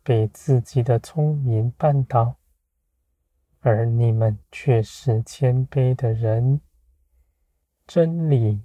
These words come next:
向你们敞开，圣灵与你们同住。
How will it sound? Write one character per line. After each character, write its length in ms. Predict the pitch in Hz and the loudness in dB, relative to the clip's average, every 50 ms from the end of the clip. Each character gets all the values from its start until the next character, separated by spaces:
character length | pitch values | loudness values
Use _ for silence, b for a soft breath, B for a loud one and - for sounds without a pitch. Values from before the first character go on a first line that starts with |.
| - _ | -12 _
向 480 | - - - - 123 113 110 110 107 113 | -20 -16 -2 0 0 2 2 0 0 0
你 120 | 110 110 | 0 0
们 240 | 110 113 107 107 101 | 2 0 0 -2 -4
敞 360 | - - - 120 107 104 110 | -6 -4 -2 0 0 0 -2
开， 400 | - - - 143 139 143 147 151 - _ _ _ _ _ _ _ _ _ _ _ _ _ _ _ _ _ _ _ _ | -4 -4 -2 0 0 2 0 -2 -4 _ _ _ _ _ _ _ _ _ _ _ _ _ _ _ _ _ _ _ _
圣 480 | - - - - 127 113 107 107 107 107 | -20 -8 -2 0 2 2 2 0 0 0
灵 400 | 107 104 107 107 113 117 113 107 - | 0 0 0 0 0 -2 -2 -4 -4
与 260 | - 117 107 107 110 | -2 0 0 2 2
你 180 | 110 113 113 107 | 0 0 0 0
们 240 | 107 110 104 104 104 | 0 0 0 -2 -2
同 400 | - - - 117 110 117 120 120 | -4 -4 -2 -2 0 -2 -2 -4
住。 340 | - - 151 143 147 147 | -4 0 0 2 2 0